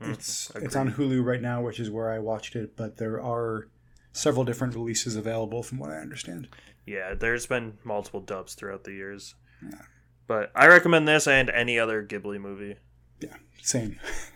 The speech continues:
Speaker 1: Cool.
Speaker 2: All
Speaker 1: Uh,
Speaker 2: right,
Speaker 1: let's
Speaker 2: uh,
Speaker 1: move on to The Pianist.
Speaker 2: Yeah,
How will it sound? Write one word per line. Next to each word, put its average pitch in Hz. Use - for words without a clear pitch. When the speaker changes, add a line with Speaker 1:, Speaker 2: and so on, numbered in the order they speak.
Speaker 1:
Cool. 101
Speaker 2:
All 143
Speaker 1:
Uh, 190
Speaker 2:
right, 160
Speaker 1:
let's 147
Speaker 2:
uh, -
Speaker 1:
move 196
on 190
to 190
The 165
Pianist. -
Speaker 2:
Yeah, 240